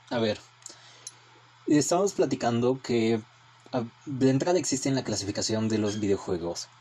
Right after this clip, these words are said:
Si tú como adulto le quieres dar a un niño un videojuego de clasificación para adultos o de, pues, mayor a su edad,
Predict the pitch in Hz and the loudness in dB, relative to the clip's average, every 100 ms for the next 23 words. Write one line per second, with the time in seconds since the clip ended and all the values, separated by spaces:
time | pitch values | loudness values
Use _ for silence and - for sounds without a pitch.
0 | - - - - - 120 - 147 165 151 | -20 -20 -20 -12 -4 -2 0 0 0 0
1 | 110 117 113 - 120 113 98 - 110 113 | 2 2 2 2 0 2 0 -2 0 2
2 | 120 107 104 104 101 101 101 101 98 98 | 0 0 -2 0 0 0 0 -2 -2 -2
3 | 98 104 98 - 107 98 98 90 92 85 | 0 0 -2 0 0 0 0 -2 -4 -6
4 | - 98 113 101 - 92 92 - 85 - | -8 -6 -4 -2 0 0 -2 -2 -6 -6
5 | 87 90 90 90 92 - 98 - 87 87 | -4 -2 -2 -4 -10 -8 -8 -8 -8 -2
6 | 95 92 - 92 90 | -2 -2 -4 -4 -6